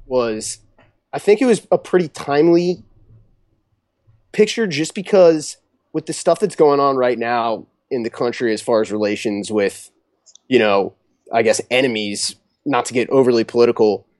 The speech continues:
but I think that a lot of people, especially in, like, the Trumpian camp, could, could watch this and sort of, like, take away, like, "Oh, that's how you are rational with,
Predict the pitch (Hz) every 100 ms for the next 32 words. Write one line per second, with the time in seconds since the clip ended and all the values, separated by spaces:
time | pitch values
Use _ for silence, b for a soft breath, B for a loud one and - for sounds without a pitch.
0 | _ 143 117 - - 131 - 147 143 127
1 | 120 104 120 113 113 110 104 - 113 120
2 | 110 101 90 87 92 - - 101 98 92
3 | 90 107 95 - - _ _ _ _ _
4 | - 208 160 170 151 156 - 160 - 143
5 | - - 147 117 104 101 - 117 104 104
6 | 107 101 92 - 165 104 110 - 123 123
7 | 120 120 110 98 107 113 - 123 107 110
8 | 113 98 -